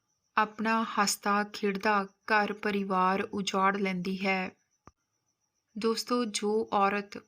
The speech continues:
ਬਹੁਤ ਜਲਦੀ ਨਾਰਾਜ਼ ਹੋ ਜਾਂਦੀ ਹੈ ਤੇ ਬਹੁਤ ਜਲਦੀ ਮੰਨ ਵੀ ਜਾਂਦੀ ਹੈ,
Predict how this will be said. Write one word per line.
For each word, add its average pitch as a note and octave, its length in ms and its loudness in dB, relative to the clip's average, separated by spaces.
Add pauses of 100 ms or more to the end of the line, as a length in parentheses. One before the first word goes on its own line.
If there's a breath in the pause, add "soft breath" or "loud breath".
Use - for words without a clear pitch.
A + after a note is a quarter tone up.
(100)
ਬਹੁਤ G#3 500 -4
ਜਲਦੀ G3 420 -2
ਨਾਰਾਜ਼ G3 600 0
ਹੋ G3+ 80 -2
ਜਾਂਦੀ G3 540 -4
ਹੈ F#3+ 300 -2 (280)
ਤੇ A3 120 0
ਬਹੁਤ G3+ 580 -4
ਜਲਦੀ F#3 420 -2
ਮੰਨ F#3 380 -2
ਵੀ G#3 180 -2
ਜਾਂਦੀ F#3+ 440 -4
ਹੈ, F#3+ 360 -4